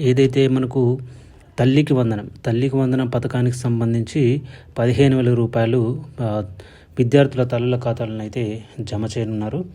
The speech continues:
అయితే ఎప్పుడు ఈ అమౌంట్ జమ చేస్తారు, ఏంటి అనేది క్లియర్గా ఈ వీడియోలో తెలుసుకుందాం. అకౌంట్లోకి పదిహేను వేలు శుభవార్త చెప్పిన సీఎం చంద్రబాబు నాయుడు. ఆంధ్రప్రదేశ్ రాష్ట్రంలో సంక్షేమ పథకాల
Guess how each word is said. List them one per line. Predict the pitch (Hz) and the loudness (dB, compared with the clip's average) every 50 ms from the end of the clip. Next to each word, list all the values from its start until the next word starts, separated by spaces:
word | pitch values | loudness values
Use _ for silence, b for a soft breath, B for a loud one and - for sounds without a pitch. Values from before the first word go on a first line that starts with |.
| B B B B B B B B | B B B B B B B B
అయితే | B - - 143 139 | B -6 0 2 2
ఎప్పుడు | 139 - - 160 156 165 | 2 2 2 2 4 4
ఈ | 165 160 | 4 4
అమౌంట్ | 151 139 131 135 135 131 143 | 2 2 0 0 0 0 -2
జమ | 120 131 127 123 123 123 135 | 0 0 0 0 0 0 -2
చేస్తారు, | 127 123 - - 123 120 120 135 175 175 B B B B B B B B B - | -4 -4 -4 -4 -2 -2 -2 -2 -4 -6 B B B B B B B B B -2
ఏంటి | 123 123 123 123 123 | 0 0 0 2 2
అనేది | 117 120 120 127 135 120 113 120 | 0 0 2 2 2 2 2 0
క్లియర్గా | 120 120 - 113 110 113 117 117 113 120 | -2 -4 -4 -4 -2 0 0 0 -2 -2
ఈ | 120 107 107 113 110 | -2 -2 -2 -2 -2
వీడియోలో | 107 113 107 107 104 104 139 156 156 - - - _ - | -2 -2 -2 -4 -4 -4 -6 -6 -8 -10 -14 -16 _ -10
తెలుసుకుందాం. | - 95 95 - - - 113 107 151 180 180 - - - b b b b b b b b b b b b b b b b - | -10 -10 -10 -10 -10 -8 -6 -6 -6 -6 -8 -10 -16 -20 b b b b b b b b b b b b b b b b -4
అకౌంట్లోకి | 135 127 127 170 175 170 151 165 160 156 165 175 | -2 2 4 4 4 4 2 0 0 0 0 0
పదిహేను | 165 - 135 135 131 123 139 135 135 131 | 2 2 2 2 4 2 2 2 4 4
వేలు | 131 127 123 120 - - B B B B B B _ - - - | 4 2 2 0 -2 -6 B B B B B B _ -20 -12 -6
శుభవార్త | - 139 123 131 135 135 127 - - | -2 0 2 4 4 4 2 0 -4
చెప్పిన | 127 127 - 131 135 123 113 117 113 | -4 -4 -2 -4 -2 -2 -2 -4 -4
సీఎం | - - - 120 120 120 117 - | -6 -4 -2 -2 -2 0 -2 -2
చంద్రబాబు | 113 113 117 113 110 107 104 | -2 -2 0 -2 -2 -2 -2
నాయుడు. | 107 104 104 101 107 - - - b b b b b b b b b b 127 | -2 -4 -4 -6 -8 -12 -16 -18 b b b b b b b b b b -2
ఆంధ్రప్రదేశ్ | 123 135 147 143 156 156 151 156 | 0 2 2 2 2 0 0 0
రాష్ట్రంలో | 135 131 127 - - 135 127 127 143 170 180 - | -2 -2 -2 -2 -4 -4 -2 -2 -2 -4 -6 -8
సంక్షేమ | - - 123 120 123 - 127 123 | -8 -6 -6 -6 -4 -4 -4 -4
పథకాల | 120 - 123 - 135 - 123 113 117 117 | -2 -4 -6 -6 -6 -4 -4 -4 -4 -8